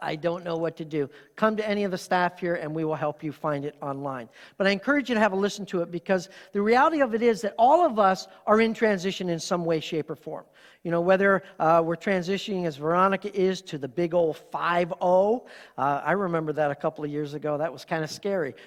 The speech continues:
Four oh was scary. Three oh was even scary. And for some of us, you know, other ages up higher are kinda scary. The, the bottom line is we're all in transition, whether age,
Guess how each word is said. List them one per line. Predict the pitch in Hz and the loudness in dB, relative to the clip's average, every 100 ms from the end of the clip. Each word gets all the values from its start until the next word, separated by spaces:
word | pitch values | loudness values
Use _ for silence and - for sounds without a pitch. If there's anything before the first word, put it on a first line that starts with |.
| _ | _
Four | - 220 277 226 | 2 6 8 8
oh | 185 | 6
was | 170 165 | 2 -2
scary. | - 180 165 | -2 0 0
Three | 156 - 302 381 | -2 0 4 8
oh | 370 | 8
was | 262 208 | 8 2
even | 202 185 180 | 0 -2 -4
scary. | - 190 170 156 - - - | -2 2 2 0 -8 -16 -4
And | 175 | -2
for | 190 | 0
some | 240 262 | 2 4
of | 233 | 6
us, | 214 208 | 4 4
you | 226 | 2
know, | 202 202 | 2 4
other | 202 196 214 | 2 2 2
ages | 196 196 190 180 - - | 0 0 -2 -6 -8 -4
up | 185 | -4
higher | - 202 202 175 | 2 4 6 4
are | 170 165 | 2 -2
kinda | 185 170 | 0 -2
scary. | 156 - 185 156 - - - | -2 -4 -2 -2 -4 -18 -8
The, | 196 233 | 0 0
the | 233 | 2
bottom | 202 294 294 | 2 4 4
line | 254 233 | 4 4
is | 208 | 2
we're | 190 226 | 0 2
all | 233 226 | 2 2
in | 208 | -2
transition, | 208 185 180 - 175 | -2 -2 -4 -4 -4
whether | 165 156 - | -2 -2 0
age, | 208 214 208 175 | 2 2 0 -4